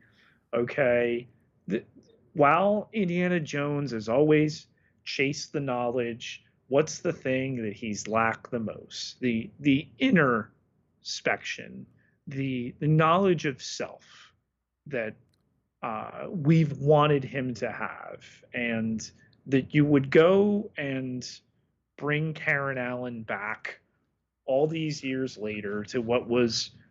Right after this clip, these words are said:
assumed. I mean, the making of the production and release of this film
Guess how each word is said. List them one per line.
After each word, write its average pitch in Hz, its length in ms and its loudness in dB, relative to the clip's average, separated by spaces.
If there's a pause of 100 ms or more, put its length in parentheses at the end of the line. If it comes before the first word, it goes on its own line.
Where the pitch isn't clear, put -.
assumed. 151 800 2 (960)
I 151 60 0
mean, 151 200 4
the 156 160 4 (440)
making 190 680 2 (100)
of 135 540 -2 (340)
the 139 200 -6
production 143 920 -4 (640)
and 127 340 -2
release 127 520 0
of 120 280 0 (120)
this 117 640 -4
film 117 560 0